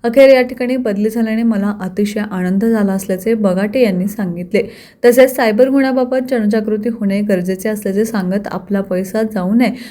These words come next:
यासाठी प्रत्येकाने काळजी घ्यावी, आपले डिटेल्स कोणालाही देऊ नये. सायबर गुन्हेगारी करणारे अनेक ठिकाणी विखुरलेले असतात, अशावेळी त्यांच्यापर्यंत पोहोचणे पोलिसांना जिकरीचे असते, असे सांगितले.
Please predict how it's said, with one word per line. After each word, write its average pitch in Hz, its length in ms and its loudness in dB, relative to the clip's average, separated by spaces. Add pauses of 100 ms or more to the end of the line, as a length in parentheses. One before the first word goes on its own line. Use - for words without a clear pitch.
(160)
यासाठी 262 400 2
प्रत्येकाने 240 560 0
काळजी 208 420 -2
घ्यावी, 214 280 -2 (100)
आपले 196 300 -2
डिटेल्स 196 460 0
कोणालाही 190 520 -2
देऊ 202 260 0
नये. 220 180 0 (400)
सायबर 254 320 4
गुन्हेगारी 254 540 0
करणारे 208 440 -2 (120)
अनेक 196 240 -4
ठिकाणी 196 400 -4
विखुरलेले 202 540 -2
असतात, 185 300 -4 (380)
अशावेळी 240 420 4
त्यांच्यापर्यंत 214 760 0
पोहोचणे 208 460 -6
पोलिसांना 196 580 -4
जिकरीचे 220 560 0
असते, 196 280 -4
असे 220 200 -4
सांगितले. 185 600 -2